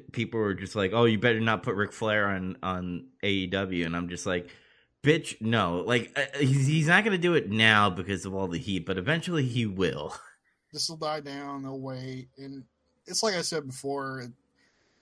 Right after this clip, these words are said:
Speaker 2: it was kind of annoying at first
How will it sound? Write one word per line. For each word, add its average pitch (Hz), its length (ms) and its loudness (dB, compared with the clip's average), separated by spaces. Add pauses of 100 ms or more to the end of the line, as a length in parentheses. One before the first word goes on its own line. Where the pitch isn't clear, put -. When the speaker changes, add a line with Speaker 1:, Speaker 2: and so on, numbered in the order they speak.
(120)
Speaker 2:
it 208 40 2
was 240 120 2
kind 226 260 2
of 170 140 -6 (1080)
annoying 175 640 0
at 156 120 -10
first 165 600 -4